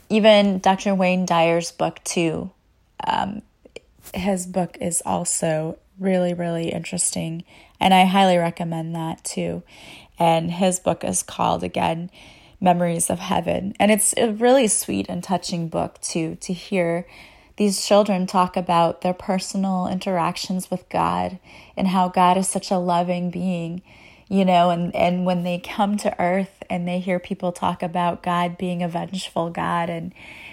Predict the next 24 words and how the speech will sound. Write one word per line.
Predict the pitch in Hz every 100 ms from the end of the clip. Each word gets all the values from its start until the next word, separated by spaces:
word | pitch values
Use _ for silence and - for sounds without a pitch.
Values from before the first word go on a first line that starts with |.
| -
and, | - 180 170 165 - - -
um, | - - - 92 - _ _ _ _ _ _ _ _ _ - - -
punishing | - 220 208 226 - 180
people, | 185 - 180 170 170 175 _ - - -
they | 190 196
have | 202 196
such | - 190 -
a |
different | 175 185 - 185
perspective. | - 175 - 185 196 - 175 170
It's | 175 - -
like, | 170 180 175 -
"No, | 233 254 214
that's | 214 214 -
not | 247 226
how | 214 214
he | 220 214
is | 202 208
at |
all. | 220 220 196
God | 190 196 196
is | 196 196
loving, | 190 196 196 185
and, | 180 175